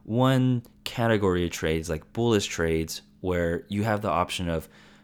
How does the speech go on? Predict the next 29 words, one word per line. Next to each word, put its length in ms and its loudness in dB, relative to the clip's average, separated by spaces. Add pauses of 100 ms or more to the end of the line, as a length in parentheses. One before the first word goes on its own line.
(200)
"Oh, 160 4
I 180 0
think 160 -2
this 160 -4
is 60 -6
gonna 120 0
go 260 0
up. 260 0 (320)
I'll 140 4
open 340 2
up 160 -4
this 100 -4
bullish 400 -6
position, 540 -6 (120)
and 280 -4
I 140 -2
have 240 0
the 100 -2
entire 420 0
market 400 -2
backing 400 -2
me 160 -4
because 240 -8
the 80 -8
market 320 -4
usually 340 -8
goes 360 -8
up." 320 -10 (340)
Or 380 4